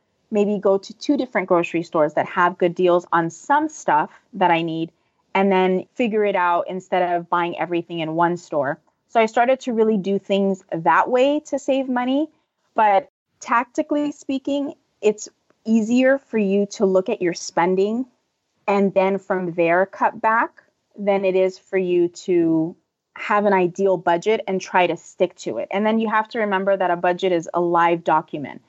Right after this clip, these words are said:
so it should adjust. Just because you have something where I have four hundred dollars of groceries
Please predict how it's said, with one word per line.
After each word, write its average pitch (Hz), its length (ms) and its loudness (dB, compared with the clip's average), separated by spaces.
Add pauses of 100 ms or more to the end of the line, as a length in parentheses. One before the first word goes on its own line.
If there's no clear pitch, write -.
(200)
so 220 220 0
it - 60 -10
should 269 420 0
adjust. - 640 -2 (480)
Just 254 220 -2
because 262 240 0
you 254 80 -2
have 214 340 2
something 214 480 -2
where 185 220 2
I 175 60 0
have 175 320 -2
four 262 140 0
hundred 247 220 0
dollars 196 440 0
of 170 140 -6
groceries 180 520 0